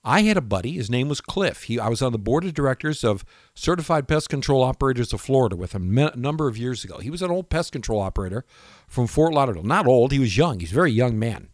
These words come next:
family man, lots of kids, great guy. Cliff was just having a terrible time controlling ants, so he worked hard, and he created his own ant bait using six percent boric acid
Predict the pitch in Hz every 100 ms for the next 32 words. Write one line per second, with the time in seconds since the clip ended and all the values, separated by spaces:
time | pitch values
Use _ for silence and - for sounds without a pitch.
0 | _ _ _ _ _ _ - - 135 131
1 | 107 90 78 - _ _ - 123 - -
2 | 98 - - - _ _ - 107 104 156
3 | 170 - 117 - - _ _ _ - _
4 | _ _ - 180 180 143 117 - - 185
5 | - 151 127 110 147 135 113 - 123 117
6 | - 98 127 110 104 113 92 - - 123
7 | 110 143 120 - - - 104 78 - -
8 | _ _ _ _ _ _ _ 139 131 123
9 | 147 143 139 - - - 165 190 214 214
10 | 147 117 - 135 156 175 - 147 151 175
11 | - 92 87 - 131 143 147 131 113 -
12 | _ - - 185 - 165 131 143 127 135
13 | 131 123 113 104 110 98 98 - 76 113